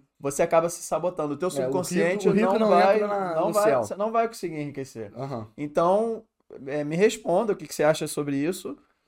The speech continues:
Speaker 2: Vou te responder
Speaker 1: Por
Speaker 2: com
Speaker 1: favor.
Speaker 2: um verso bíblico.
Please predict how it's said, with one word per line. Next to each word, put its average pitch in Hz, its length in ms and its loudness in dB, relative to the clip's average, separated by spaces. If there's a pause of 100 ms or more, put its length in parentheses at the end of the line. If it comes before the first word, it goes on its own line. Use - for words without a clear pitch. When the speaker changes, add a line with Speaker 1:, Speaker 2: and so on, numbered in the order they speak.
(260)
Speaker 2:
Vou 131 160 -8
te 139 60 -12
responder 151 400 -2
Speaker 1:
Por 160 80 -12
Speaker 2:
com 165 240 -2
Speaker 1:
favor. 156 380 2
Speaker 2:
um 131 220 -6
verso 127 380 -6
bíblico. 113 520 -8